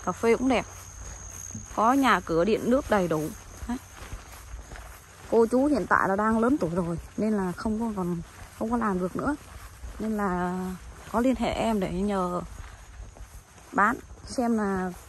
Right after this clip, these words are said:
có ai muốn liên hệ lô đất này thì bán hộ cô chú đấy mà. Nên là cô, quý cô chú anh chị, nếu như ai có nhu cầu muốn, à,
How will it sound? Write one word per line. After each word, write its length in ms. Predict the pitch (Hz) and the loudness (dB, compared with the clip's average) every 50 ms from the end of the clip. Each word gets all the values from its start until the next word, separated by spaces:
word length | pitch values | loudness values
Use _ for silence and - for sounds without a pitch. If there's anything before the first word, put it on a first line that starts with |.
| - - - - - | -18 -16 -14 -8 -4
có 80 | - | 0
ai 320 | - - 240 240 240 226 226 | 2 2 4 4 2 2 2
muốn 300 | 226 226 233 254 277 277 | 0 2 2 2 4 4
liên 120 | 277 254 | 4 4
hệ 160 | 233 254 - - | 4 2 0 2
lô 200 | - 226 220 220 | 0 0 0 0
đất 200 | 240 277 - - | -2 -4 -2 -2
này 160 | 240 208 202 190 | -2 -2 -2 -4
thì 100 | 190 185 190 185 - - - - - - - - - - - - - | -4 -4 -6 -8 -10 -14 -20 -20 -18 -18 -16 -16 -14 -14 -12 -6 -2
bán 140 | 185 233 | -2 0
hộ 120 | 254 - - 220 | 0 0 0 0
cô 80 | 226 | 0
chú 180 | 208 - 240 254 | 0 0 0 0
đấy 80 | 302 | 2
mà. 140 | 302 262 208 196 - - - | 2 0 0 -2 -6 -8 -4
Nên 180 | - 226 220 220 | -2 0 2 2
là 100 | 220 208 - - | 2 2 2 4
cô, 140 | 240 233 226 - | 4 4 4 4
quý 160 | 254 269 285 | 2 2 2
cô 180 | 269 - 254 226 | 2 2 0 0
chú 200 | - 240 240 277 | 2 0 0 2
anh 160 | 285 254 226 | 2 0 0
chị, 200 | - 233 180 - - - - - - - - - - | 0 -2 -4 -4 -6 -10 -16 -16 -16 -14 -12 -10 -6
nếu 160 | - 233 254 277 | -2 0 2 2
như 300 | 277 269 254 247 247 240 | 2 2 2 2 2 2
ai 400 | - - 226 226 233 226 226 226 226 | 2 2 2 2 2 0 0 0 4
có 340 | 226 240 247 262 285 294 285 | 4 4 6 6 4 4 4
nhu 140 | 269 262 240 - | 4 4 4 4
cầu 260 | - 208 196 185 180 175 - - - - - - - - - - - - | 6 6 6 6 4 0 -4 -12 -14 -16 -16 -14 -14 -14 -14 -12 -6 -2
muốn, 320 | 220 226 240 254 277 311 | 0 0 2 2 0 0
à, 160 | 302 269 240 | 0 0 -2